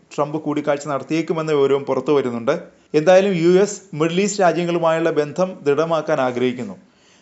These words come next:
വാണിജ്യ താൽപ്പര്യങ്ങളും അതിനു പിന്നിലുണ്ടാവാം. അറബ് രാജ്യങ്ങളുടെ സൗഹൃദത്തിന് വേണ്ടി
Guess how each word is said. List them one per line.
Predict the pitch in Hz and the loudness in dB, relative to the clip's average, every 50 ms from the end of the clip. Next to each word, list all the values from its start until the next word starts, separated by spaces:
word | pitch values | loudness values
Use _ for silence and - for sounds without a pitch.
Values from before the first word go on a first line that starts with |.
| _ _ - | _ _ -2
വാണിജ്യ | 143 139 151 165 175 185 175 208 | 0 0 0 2 0 0 2 2
താൽപ്പര്യങ്ങളും | 202 208 180 170 156 165 175 175 170 165 170 180 185 | 4 4 2 0 2 0 -2 -2 0 -2 -2 -2 -2
അതിനു | 180 165 170 180 | -2 -2 -2 -2
പിന്നിലുണ്ടാവാം. | 175 175 165 165 165 160 147 135 127 113 107 101 92 - _ _ _ _ _ _ - | -2 -4 -4 -4 -4 -4 0 0 0 0 -2 -6 -8 -12 _ _ _ _ _ _ -2
അറബ് | 135 135 147 170 175 196 | 0 2 2 4 4 4
രാജ്യങ്ങളുടെ | 185 175 170 151 165 165 160 156 156 165 | 4 4 2 2 -2 -4 -4 -4 -4 -4
സൗഹൃദത്തിന് | 160 151 135 131 156 160 165 165 170 165 165 | -2 -2 -2 0 0 0 0 0 -2 -2 -2
വേണ്ടി | 151 139 131 127 120 143 | -2 -4 -2 -2 -4 -4